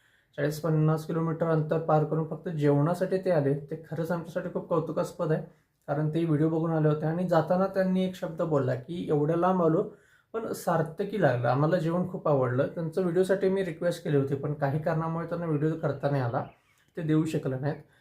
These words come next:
पण Google रेटिंग देतो म्हणून सांगून गेले होते. ठीक आहे, अ, काही अडचण नाही आम्हाला, पण त्यांना जेवण आवडलं. इतक्या लांबून येऊन त्यांना जेवण जर आवडलं नसतं तर खूप, अ, कंडिशन खूप बेकार होती,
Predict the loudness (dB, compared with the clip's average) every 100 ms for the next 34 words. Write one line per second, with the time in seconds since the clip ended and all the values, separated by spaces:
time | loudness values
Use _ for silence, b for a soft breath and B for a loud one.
0 | b b -4 -2 -2 4 4 6 2 2
1 | -2 -4 -4 -4 -4 -4 -2 2 2 0
2 | -4 -10 -14 -16 B B _ -12 -4 0
3 | 2 0 -8 -4 0 0 -2 0 2 2
4 | 2 2 2 0 0 -2 -6 -12 B B
5 | B -14 -6 -2 0 2 4 4 4 4
6 | 2 4 4 2 0 -2 0 2 2 2
7 | 0 -2 -4 -2 0 2 2 0 0 2
8 | 2 0 2 2 4 2 2 4 4 4
9 | 2 0 -2 -6 -6 -8 -8 -10 -12 -6
10 | -2 0 0 0 -2 0 -2 -2 -6 -6
11 | -6 -4 -2 -4 -6 -8